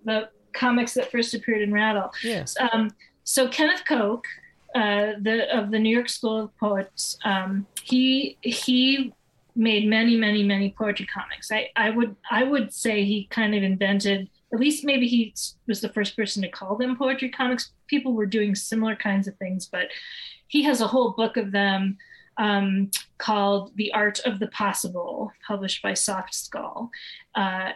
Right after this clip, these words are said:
Speaker 1: anyway, those, those just really floated my boat. I loved, I loved those poetry comics, and I started trying to do some of my own. Um, the ones that, are you showing the ones from
Speaker 2: Yeah, put 'em up right,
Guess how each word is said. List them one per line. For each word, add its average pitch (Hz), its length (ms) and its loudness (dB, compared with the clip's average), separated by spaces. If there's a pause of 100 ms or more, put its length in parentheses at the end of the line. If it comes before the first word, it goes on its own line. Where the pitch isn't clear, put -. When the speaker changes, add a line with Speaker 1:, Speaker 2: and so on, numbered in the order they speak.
Speaker 1:
anyway, 220 320 4
those, 233 480 0
those 254 360 2
just - 680 -2 (760)
really 240 440 2
floated 214 480 -2
my 190 400 0
boat. - 520 -4
I 202 100 -4
loved, 202 460 2
I 214 140 -2
loved 214 560 2
those 202 220 0
poetry 202 320 0
comics, 202 640 -2
and 196 160 2
I 202 340 0
started 208 480 0
trying 208 220 0
to 196 100 2
do 208 160 -2
some 202 220 -2
of 185 100 -2
my 185 200 -2
own. 254 280 0 (500)
Um, 185 460 0 (640)
the 214 140 2
ones 226 340 4
that, 208 220 4
are 226 80 0
you 220 100 2
showing 220 400 2
the 226 80 2
ones 220 320 0
from 202 400 0
Speaker 2:
Yeah, 165 200 0
put 156 200 -2
'em 147 140 0
up 139 180 -6
right, 151 160 -4